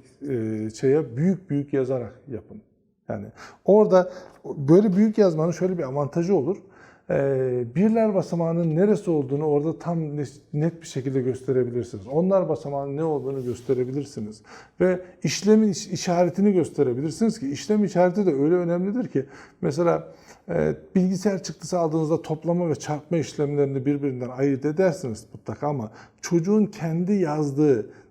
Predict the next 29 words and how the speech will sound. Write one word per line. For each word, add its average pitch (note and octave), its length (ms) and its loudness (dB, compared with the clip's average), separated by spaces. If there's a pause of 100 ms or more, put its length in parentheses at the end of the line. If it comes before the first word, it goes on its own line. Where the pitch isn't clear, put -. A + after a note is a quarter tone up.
(120)
disgrafinin F#3 760 0
de F3+ 60 2
mesela D#3 400 0
biraz D#3 240 0
eşlik C#3 380 -4
ettiği D3 300 0
çocuklarda C3 640 -2 (300)
düşünün F#3 340 2
ki - 160 -6
artı D#3 360 0
işaretini D3 540 2
çocuk D3 340 -4
öyle E3 260 2
bir - 160 -4
atar F#3 360 -8
ki D3 180 -6 (300)
şeyde, C3+ 380 -4 (600)
o F#3+ 180 2
artı F3+ 380 -2
mıdır, D#3 400 2
çarpı D#3 400 -4
mıdır E3 500 -2 (180)
çok G3+ 260 -4
belli D#3+ 360 0
olmayabilir. D3+ 920 -2 (100)
Yani A2 240 -6 (440)
onları G3+ 420 2
görebilmesi E3+ 720 2
için E3 200 -4